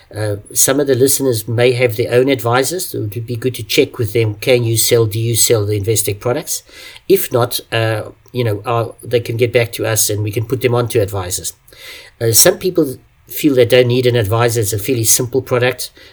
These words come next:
um, and that you can buy it on a platform. So if you buy it on an online platform, then the online platform's minimums, uh, are relevant. And, uh, that would mean you put cash on your account and then there's an instruction process.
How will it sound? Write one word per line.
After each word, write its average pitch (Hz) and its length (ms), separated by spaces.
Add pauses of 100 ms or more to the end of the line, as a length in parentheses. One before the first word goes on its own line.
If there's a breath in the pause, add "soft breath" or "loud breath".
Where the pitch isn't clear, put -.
(120)
um, 113 500
and 117 200
that 123 180
you 127 80
can 120 80
buy 120 200
it - 100
on 113 80
a 110 60
platform. 98 600 (420 loud breath)
So - 140
if 143 140
you 180 60
buy 135 220
it 135 80
on 120 100
an 110 180
online 139 480
platform, 107 540 (440 loud breath)
then 123 220
the 123 140
online 135 420
platform's 127 640
minimums, 120 500 (220)
uh, 107 400 (320)
are 110 240
relevant. 104 540 (1000 loud breath)
And, 113 380
uh, 107 240 (400 loud breath)
that 127 220
would 117 120
mean 123 200
you 104 80
put - 180
cash 123 260
on 107 120
your 104 100
account 127 420
and 107 240
then 104 280
there's 127 200
an 113 80
instruction 101 480
process. 98 540